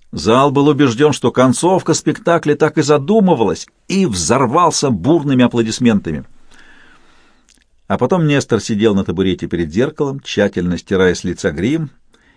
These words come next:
и превращаясь из миловидной Красной Шапочки в хулиганистого подростка. Снял парик, скорчил злую рожу, удивляясь своему изменению, которое произошло так быстро и чудесно.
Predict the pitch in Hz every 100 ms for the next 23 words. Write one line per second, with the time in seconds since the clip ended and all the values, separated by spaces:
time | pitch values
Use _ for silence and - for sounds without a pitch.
0 | _ _ _ - 156 156 127 117 - 143
1 | 139 123 - _ 110 98 107 113 117 98
2 | 104 117 104 98 95 127 143 131 - 92
3 | - 95 90 110 113 - 92 98 104 117
4 | - - - _ - - 85 - 76 123
5 | 139 - _ _ _ _ _ _ - -
6 | 120 113 104 95 85 87 95 80 92 147
7 | 147 151 - _ _ - 92 107 123 135
8 | 131 120 - - 113 120 123 110 120 120
9 | 117 110 110 - - - - - _ _
10 | 90 107 110 107 - 101 101 104 95 92
11 | 98 82 80 147 - 90 82 78 98 -
12 | 117